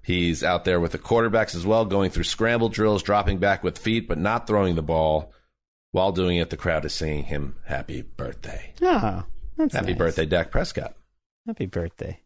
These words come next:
Speaker 1: I'm
Speaker 2: He's
Speaker 1: not,
Speaker 2: gotta be
Speaker 1: I'm personally
Speaker 2: disappointed.
Speaker 1: not worried. I'm not worried about this. If I'm a Cowboys fan, I'm not worried about it unless a week from now he's still throwing it left-handed with the running backs.
Speaker 2: Well, that's the sound of it. It sounds like it's gonna be two to three weeks.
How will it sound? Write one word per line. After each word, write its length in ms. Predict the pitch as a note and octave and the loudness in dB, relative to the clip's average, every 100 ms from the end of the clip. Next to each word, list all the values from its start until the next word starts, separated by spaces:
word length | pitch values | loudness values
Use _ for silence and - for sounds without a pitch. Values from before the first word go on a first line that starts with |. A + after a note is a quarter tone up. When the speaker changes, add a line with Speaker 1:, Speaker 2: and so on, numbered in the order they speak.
| _ _ _ _ - | _ _ _ _ -2
Speaker 1:
I'm 100 | F#3+ | 4
Speaker 2:
He's 40 | |
Speaker 1:
not, 160 | F3+ F#3+ | 4 6
Speaker 2:
gotta 40 | F#3 | 4
be 80 | F3 | 4
Speaker 1:
I'm 60 | |
personally 160 | F3 F#3 F3 F3 F3+ | 4 4 6 4 4
Speaker 2:
disappointed. 120 | - - _ _ _ _ | 2 -4 _ _ _ _
Speaker 1:
not 240 | A2+ C#3 C#3+ | 0 0 4
worried. 260 | D#3 D3+ | 4 4
I'm 160 | A#2 C3 | 2 2
not 180 | C#3 B2 | 2 4
worried 300 | C3 D#3+ D#3+ | 4 4 2
about 240 | D#3 D3+ | 2 2
this. 160 | D#3 B2+ | 0 -2
If 60 | |
I'm 100 | A#2 | -2
a 40 | G#2 | 0
Cowboys 360 | B2+ B2+ C3 | 0 0 0
fan, 200 | - C#3 | 0 0
I'm 120 | B2+ | 2
not 160 | A#2+ A2+ | 0 0
worried 180 | A#2+ B2+ | 2 2
about 240 | B2+ C3 | 2 2
it 180 | C3 - _ _ _ | 0 -8 _ _ _
unless 400 | A#2 A#2 B2+ B2 - - - | 0 2 2 -2 -12 -20 -2
a 80 | A#2+ | 0
week 260 | A2 C#3+ D3 | 2 0 0
from 120 | A#2+ | 0
now 440 | G#2 F#2 F2+ E2+ - - | 2 2 0 -2 -8 -6
he's 140 | F#2+ | -4
still 200 | - A2+ | 2 0
throwing 260 | G#2+ G#2+ G2 | 2 2 2
it 80 | F2 | 0
left-handed 520 | G2 - F#2+ F2 E2+ | 0 0 -2 0 -2
with 120 | E2 | -4
the 60 | E2 | -4
running 220 | E2+ E2 | -4 -4
backs. 360 | D2+ D2 - - _ - | -8 -10 -16 -20 _ -2
Speaker 2:
Well, 80 | |
that's 200 | A#2 C3 - | 2 2 0
the 100 | C3 | 0
sound 280 | C#3+ D#3 | 2 4
of 120 | C#3+ G2+ | 2 2
it. 120 | G2+ | 0
It 120 | A2 | 0
sounds 260 | D3 D3 C#3+ | 2 2 2
like 80 | C3 | -2
it's 80 | |
gonna 180 | - B2 | 0 0
be 80 | A#2 | 0
two 160 | A2 C3 | 0 0
to 80 | A#2+ | 0
three 180 | A#2 A2+ | 2 2
weeks. 460 | A2+ G2+ - - | 2 0 -6 -16